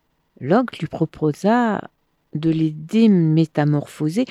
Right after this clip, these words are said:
mais à condition, à condition que tous les matins tu viendras passer ton petit doigt par le trou de la serrure. Elle accepta et ses frères redevinrent hommes.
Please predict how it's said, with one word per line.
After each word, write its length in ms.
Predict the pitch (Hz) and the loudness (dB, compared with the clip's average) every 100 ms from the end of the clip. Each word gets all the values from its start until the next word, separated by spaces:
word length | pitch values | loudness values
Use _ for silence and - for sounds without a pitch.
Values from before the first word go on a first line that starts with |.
| - _ | -10 _
mais 380 | 175 160 165 - _ _ _ _ - | -4 -2 -2 -6 _ _ _ _ -18
à 80 | 160 | -10
condition, 640 | - 190 175 - 139 120 - _ _ _ _ _ - _ _ _ _ _ _ _ | -4 -4 -4 -8 -10 -10 -14 _ _ _ _ _ -20 _ _ _ _ _ _ _
à 120 | - | -12
condition 540 | - 208 196 196 269 220 | -6 -2 -2 -2 -6 -6
que 360 | - 196 190 180 - _ _ _ _ _ _ _ _ _ - | -4 -2 -2 -4 -10 _ _ _ _ _ _ _ _ _ -12
tous 140 | - | -6
les 120 | 208 | -2
matins 480 | 196 165 - 147 147 | 0 0 -2 -2 -2
tu 180 | - - | -4 -6
viendras 320 | 147 143 139 | -4 -4 -4
passer 380 | - 147 - 147 | -2 -2 -2 -6
ton 200 | - 143 | -4 -8
petit 220 | - 151 | -6 -10
doigt 200 | 143 151 | -4 -4
par 160 | - 139 | -4 -8
le 60 | |
trou 160 | 127 - | -6 -6
de 100 | 139 | -4
la 100 | 135 | -4
serrure. 580 | - 143 139 147 143 - _ _ _ _ _ _ _ _ _ _ _ _ _ _ _ _ _ _ _ _ _ _ | -6 -8 -6 -4 -4 -8 _ _ _ _ _ _ _ _ _ _ _ _ _ _ _ _ _ _ _ _ _ _
Elle 400 | - 131 127 127 | -10 -8 -8 -8
accepta 800 | 143 - 139 - 175 190 170 143 | -10 -10 -12 -8 -6 -4 -4 -6
et 380 | 127 127 131 131 | -8 -10 -10 -10
ses 300 | - - 127 | -14 -12 -12
frères 460 | - 110 120 135 | -10 -12 -10 -8
redevinrent 560 | 190 175 135 127 127 - | -6 -2 -4 -4 -8 -10
hommes. 340 | - 107 104 | -14 -14 -14